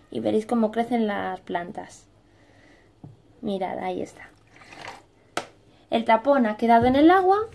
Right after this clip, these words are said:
por lo tanto, de aquí a un ratito el algodón va a humedecerlo y las raíces, y las semillas van a germinar. Bueno, espero que os haya gustado el experimento. Suscribiros al canal y dadle a un like, que me ayuda mucho.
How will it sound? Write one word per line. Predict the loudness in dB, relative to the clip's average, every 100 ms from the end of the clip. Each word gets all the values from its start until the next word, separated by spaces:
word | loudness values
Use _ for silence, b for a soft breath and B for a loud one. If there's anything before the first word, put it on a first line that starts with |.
| _ _ -4
por | -2
lo | 0 0
tanto, | 0 0 0 0
de | 0
aquí | -2 -2
a | -2
un |
ratito | -2 0 0 4 2 2
el | 0
algodón | 2 2 0 -2 -2 -4 -8 b b b b b 0
va | 2
a | 2
humedecerlo | 0 -4 -2 -2 0 -2 -4
y | -4 -2
las | -2 -2
raíces, | -2 -2 -6 -4 -4 -4
y | -2 0 2
las | 2 2 0
semillas | -4 -2 0 0
van | -2 -6
a |
germinar. | -8 -8 -8 -12 -14 -20 _ b b b b b b b b _ _ _ _ _ _ _ _ _ -4
Bueno, | 0 0
espero | 0 0 0 -2
que |
os | 0
haya | 2 4
gustado | 2 2 2
el | 2
experimento. | -2 -4 -2 0 0 0 -4 -10 _ b b b b b b _ _ _
Suscribiros | -16 -8 -8 -4 0 2 4
al | 4
canal | 2 2 4 4
y |
dadle | 4 4 4
a |
un | 4
like, | 2 0
que | -2
me | -2
ayuda | 2 2 2
mucho. | 0 -4 -10